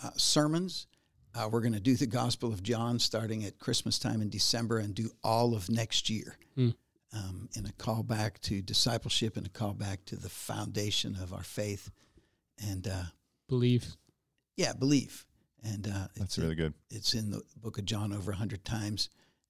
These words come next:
Speaker 1: And so, uh, yeah, believe.
Speaker 2: Hmm.
Speaker 1: Um, and I think that one, <laughs> we can go there. There's
Speaker 3: Yeah.
Speaker 2: Yeah, I'm, I'm personally really excited for that. The Gospel of John is my favorite gospel, and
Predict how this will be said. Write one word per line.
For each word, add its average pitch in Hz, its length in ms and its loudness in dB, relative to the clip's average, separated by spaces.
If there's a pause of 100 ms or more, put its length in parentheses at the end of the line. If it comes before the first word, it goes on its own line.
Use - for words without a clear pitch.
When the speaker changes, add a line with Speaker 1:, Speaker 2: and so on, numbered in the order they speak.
Speaker 1:
And 98 160 -10
so, 98 340 0 (420)
uh, 92 140 -10 (100)
yeah, 101 220 -6
believe. 101 440 -4 (200)
Speaker 2:
Hmm. 107 420 -8
Speaker 1:
Um, 95 160 -8 (180)
and 123 100 0
I 131 80 2
think 120 220 -8 (140)
that 127 220 2
one, 123 220 -4 (160)
<laughs> - 220 -4
we 110 120 -4
can 110 200 -6
go 110 180 -2
there. - 260 -8
There's 98 380 -8 (480)
Speaker 3:
Yeah. 80 140 8
Speaker 2:
Yeah, 120 100 10
I'm, 127 140 8 (100)
I'm 151 160 6
personally 143 420 8
really 117 280 8
excited 113 340 8
for - 100 4
that. 110 240 6
The 117 340 8
Gospel 120 280 8
of 107 80 10
John 110 140 10
is 104 100 4
my 107 100 8
favorite 110 380 6
gospel, 107 520 4
and 117 100 -2